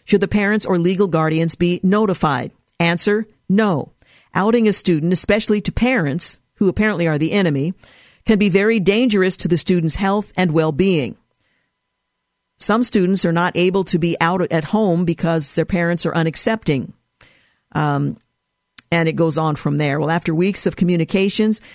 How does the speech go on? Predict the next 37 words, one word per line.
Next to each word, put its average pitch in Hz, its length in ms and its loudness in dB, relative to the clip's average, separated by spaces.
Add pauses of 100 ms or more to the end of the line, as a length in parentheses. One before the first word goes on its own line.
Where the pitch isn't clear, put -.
(180)
that 165 120 0
failed 226 400 2
to 190 220 2
resolve 170 440 0
the 214 80 2
situation, 175 640 0
the 151 100 -2
Littlejohns, 160 800 0
uh, 147 200 -4 (180)
backed 170 340 -2
by 165 200 0
the 151 180 0
Child 175 380 0
and 151 180 -2
Parent 175 340 -2 (120)
Right 180 280 0
Campaign, 143 640 -2 (460)
Rights 180 280 0
Campaign, 151 540 0
filed 165 380 -2
a - 20 2
suit 185 400 2 (480)
in 160 180 2
federal 175 320 2
court 165 440 -2
on 147 160 0
the 160 160 -2
eighteenth 170 520 0
of 147 340 -4
October. 147 680 -4 (120)
Leon 156 280 -4
County 156 300 -2
Schools 185 420 0
didn't 170 200 -4
respond, 165 600 -2
uh, 147 220 -4 (500)
to 151 380 -2